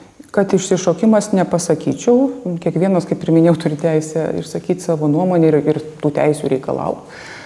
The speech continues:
Svarbu, kad tos teisės neperžengtų, sakykim, kitų te-, kitų žmonių teisių, kad nebūtų pažeidžiamos, reikalaujant savo tei-, savo teisių, kad nebūtų pažeidžiamos kitų teisės.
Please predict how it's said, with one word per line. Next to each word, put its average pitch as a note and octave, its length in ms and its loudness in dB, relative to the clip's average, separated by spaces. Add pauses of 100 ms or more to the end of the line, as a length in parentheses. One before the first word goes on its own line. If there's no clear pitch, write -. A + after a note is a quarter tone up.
(100)
Svarbu, D3+ 340 -2
kad C#3+ 140 -2
tos C#3+ 180 -2
teisės D#3 380 2
neperžengtų, D3 840 0
sakykim, D3 340 0
kitų C#3+ 320 0
te-, G3 200 2
kitų F3 320 0
žmonių G#3+ 320 4
teisių, G#3 440 4
kad F3 220 -6
nebūtų F3 340 0
pažeidžiamos, F3 600 2 (240)
reikalaujant G3 640 4
savo F3 240 4
tei-, G3+ 320 4
savo E3+ 260 2
teisių, G3 400 2
kad F#3 200 -4
nebūtų F3 360 0
pažeidžiamos F3 540 0
kitų F#3+ 220 2
teisės. C#3 420 0